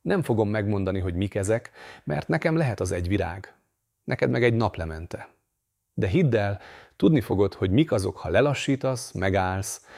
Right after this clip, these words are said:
teleszívod a tüdőd levegővel és szétnézel. Mit látsz? Ha teheted, hunyd le a szemed egy percre. Mit hallasz? Mit érzel a bőrödön?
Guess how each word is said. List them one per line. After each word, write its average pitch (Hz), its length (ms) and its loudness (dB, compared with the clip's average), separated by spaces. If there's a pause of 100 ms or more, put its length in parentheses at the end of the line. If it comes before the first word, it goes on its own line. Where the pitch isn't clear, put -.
(180)
teleszívod 131 560 2
a 101 60 0
tüdőd 110 360 2
levegővel 113 540 2
és 107 100 -2
szétnézel. 92 920 -4 (400)
Mit 175 200 0
látsz? - 440 -10 (960)
Ha - 120 -6
teheted, 143 500 0 (440)
hunyd 170 400 4
le 131 140 -2
a 101 60 -4
szemed 92 360 -4
egy 82 120 -8
percre. - 540 -14 (720)
Mit 170 360 2
hallasz? - 680 -8 (220)
Mit 220 220 4
érzel 131 340 2
a 135 80 0
bőrödön? 104 580 -4